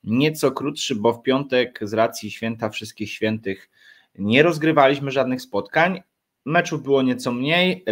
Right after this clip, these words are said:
przetasowań w tabelach jednak nadal bardzo dużo. Większość lig jeszcze nie rozwiązała kluczowych sytuacji. W ubiegłym tygodniu poznaliśmy jednego mistrza, którym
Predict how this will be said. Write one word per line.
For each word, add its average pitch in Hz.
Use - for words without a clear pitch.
przetasowań 143
w -
tabelach 123
jednak 117
nadal 127
bardzo 120
dużo. 131
Większość 135
lig 131
jeszcze 123
nie 127
rozwiązała 127
kluczowych 127
sytuacji. 131
W 113
ubiegłym 160
tygodniu 147
poznaliśmy 131
jednego 127
mistrza, 156
którym 120